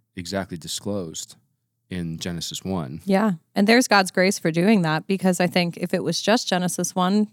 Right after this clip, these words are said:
Speaker 2: we would ask those questions, that
Speaker 1: Exactly.
Speaker 2: a lot of which Genesis two answers.
Speaker 1: Exactly. And when we get to Genesis three, which is the fall, which is another,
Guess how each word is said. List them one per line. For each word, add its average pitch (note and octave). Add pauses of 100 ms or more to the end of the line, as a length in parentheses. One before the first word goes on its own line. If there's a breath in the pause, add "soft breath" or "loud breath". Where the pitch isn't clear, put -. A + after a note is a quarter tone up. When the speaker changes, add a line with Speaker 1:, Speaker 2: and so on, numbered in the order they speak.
(120)
Speaker 2:
we G#3+
would A3+
ask D4
those E3
questions, -
that F3
Speaker 1:
Exactly. E3
Speaker 2:
a E3+
lot G#3
of F3
which E3+ (120)
Genesis F3+
two F3
answers. E3+ (100)
Speaker 1:
Exactly. F#2+ (440)
And A#2+
when B2+
we B2+
get C#3
to B2+
Genesis A2+
three, G#2+
which G2+
is F2
the F2
fall, F#2+ (440)
which -
is G2
another, F#2+